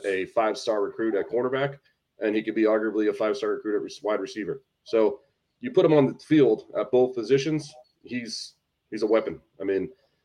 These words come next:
they're gonna put him on their number one receiver on defense, and then you're gonna put him on their number one receiver as a, on offense. So, I mean,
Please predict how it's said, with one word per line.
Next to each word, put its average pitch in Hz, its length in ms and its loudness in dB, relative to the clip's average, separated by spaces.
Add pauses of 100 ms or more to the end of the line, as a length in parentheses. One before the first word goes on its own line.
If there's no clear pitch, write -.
(240)
they're 120 220 6
gonna 131 180 8
put 139 160 8
him 131 80 6
on 127 80 2
their 120 100 2
number 127 220 4
one 131 140 6
receiver 131 420 0
on 120 80 0
defense, 147 560 -2 (120)
and 101 100 -2
then 110 80 0
you're 107 80 0
gonna 113 140 0
put 123 160 0
him 117 80 0
on 113 80 0
their 110 100 0
number 113 260 0
one 113 420 0
receiver 110 580 -2 (280)
as 101 140 0
a, 107 60 0
on 107 180 0
offense. 110 540 -4
So, 98 380 2 (580)
I 107 80 -2
mean, 107 280 2